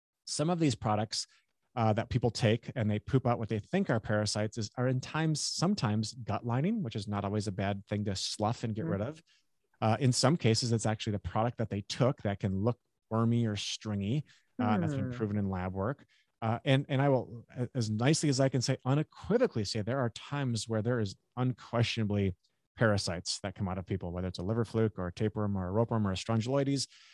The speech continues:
Speaker 1: giardia, you name it there. So it's, it's possible. Now, again, let's talk about this, right? So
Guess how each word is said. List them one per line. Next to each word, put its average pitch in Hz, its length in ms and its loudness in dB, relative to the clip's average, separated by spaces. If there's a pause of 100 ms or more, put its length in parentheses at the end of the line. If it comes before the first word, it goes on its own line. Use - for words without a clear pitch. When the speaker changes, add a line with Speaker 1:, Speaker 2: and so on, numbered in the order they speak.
(260)
Speaker 1:
giardia, 170 580 4
you 139 140 0
name 131 260 2
it 131 140 0
there. 123 140 0
So 117 340 2
it's, 139 240 -2
it's 139 160 -4
possible. 151 460 0
Now, 160 200 6
again, 220 560 6 (420)
let's 131 120 -8
talk - 260 -8
about 104 200 -2
this, 85 240 -6
right? 120 180 -2
So 104 300 0